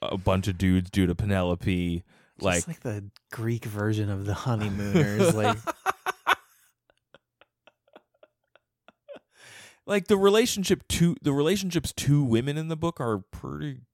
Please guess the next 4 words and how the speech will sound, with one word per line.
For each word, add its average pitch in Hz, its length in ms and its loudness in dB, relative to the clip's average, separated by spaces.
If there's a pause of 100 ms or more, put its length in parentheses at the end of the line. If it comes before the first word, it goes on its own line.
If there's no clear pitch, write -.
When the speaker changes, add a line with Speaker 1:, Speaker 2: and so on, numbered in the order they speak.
(140)
Speaker 1:
uh, 127 800 -4 (320)
not 117 240 -4
great. 117 340 0 (520)
Um, 98 500 2